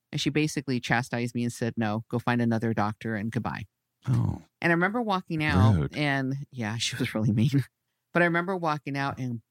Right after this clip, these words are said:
Speaker 1: bawling my eyes out and telling my mom in the car, "Oh my God,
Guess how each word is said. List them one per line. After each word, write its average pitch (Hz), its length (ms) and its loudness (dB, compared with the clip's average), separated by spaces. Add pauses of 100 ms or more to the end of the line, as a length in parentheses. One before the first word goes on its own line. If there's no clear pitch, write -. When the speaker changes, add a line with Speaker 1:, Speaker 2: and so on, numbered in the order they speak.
(160)
Speaker 1:
bawling 143 420 2
my 113 160 -2
eyes 117 320 -2
out 104 260 -4 (180)
and 127 140 0
telling 131 220 2
my 127 100 2
mom 120 220 0
in 117 60 -2
the 120 80 -2
car, 123 200 -2
"Oh 156 200 0
my 262 200 -2
God, 311 340 -2